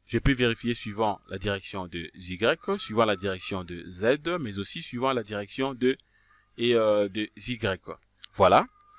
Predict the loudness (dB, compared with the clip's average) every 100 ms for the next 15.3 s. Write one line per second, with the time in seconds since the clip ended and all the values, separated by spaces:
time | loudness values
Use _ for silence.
0 | -4 -2 0 0 0 0 0 2 0 0
1 | -4 -2 -2 _ _ _ _ _ _ -12
2 | 4 8 10 8 2 -2 4 4 4 2
3 | 4 6 6 2 -2 -2 -2 0 0 0
4 | -4 -20 -2 0 0 2 4 6 8 6
5 | 4 0 -2 -4 -12 -20 _ _ _ _
6 | _ 2 6 8 8 6 4 -2 2 2
7 | 6 6 6 2 -2 -6 -8 -8 -6 2
8 | 2 2 _ _ _ _ 2 2 4 2
9 | 0 -4 -4 -2 -2 -4 -6 -2 -2 -2
10 | _ -8 -6 -10 -6 -6 -4 0 0 2
11 | 2 2 -6 -6 -6 -4 2 4 2 _
12 | _ _ -8 -4 4 4 4 -6 -8 -20
13 | _ _ _ _ _ 4 6 6 0 4
14 | 4 4 2 2 0 _ -6 -4 -2 0
15 | 0 0